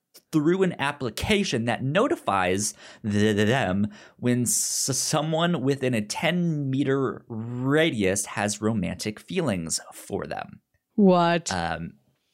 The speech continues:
Speaker 1: yeah, so that, that, you know, you can d-, download this app on your phone, and as you're walking through the <laughs> city, if you, you, you know, you s-, someone is staring at, at you and is like, "Ooh, they're hot," you'll get a notification
Speaker 2: <laughs>
Speaker 1: on, on this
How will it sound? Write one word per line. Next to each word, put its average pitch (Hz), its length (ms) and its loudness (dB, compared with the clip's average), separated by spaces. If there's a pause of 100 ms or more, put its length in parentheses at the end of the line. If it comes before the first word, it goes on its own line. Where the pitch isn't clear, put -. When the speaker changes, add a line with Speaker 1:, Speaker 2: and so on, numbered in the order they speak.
Speaker 1:
yeah, 143 320 -2
so 113 240 2
that, 104 180 0
that, 107 220 -2
you 117 100 -6
know, 90 140 -4
you 104 160 -4
can 104 240 -2
d-, 101 280 -2
download 95 420 -2
this - 200 -4
app 98 300 -4
on 95 240 -2
your 92 340 -6
phone, 107 240 0
and 101 100 -2
as 90 200 -2
you're 92 120 -4
walking 101 540 -2
through 95 240 -6
the 95 100 -6
<laughs> - 0 -
city, 110 920 -2
if 90 160 -4
you, 104 80 -4 (160)
you, 107 160 -4 (140)
you 98 40 -4
know, 90 140 -4
you 104 400 -2 (540)
s-, - 160 -8 (140)
someone 107 720 0 (340)
is 107 160 -2
staring 127 380 0
at, 135 240 0
at 127 200 -2
you 131 140 -4
and 147 80 0
is 101 80 -2
like, 82 180 -8
"Ooh, 107 320 -8
they're 110 180 0
hot," 117 380 -2
you'll 92 300 0
get 95 220 0
a 107 60 4
notification 98 960 0 (120)
Speaker 2:
<laughs> 92 80 4
Speaker 1:
on, 87 460 0
on 87 260 -4
this 87 320 -8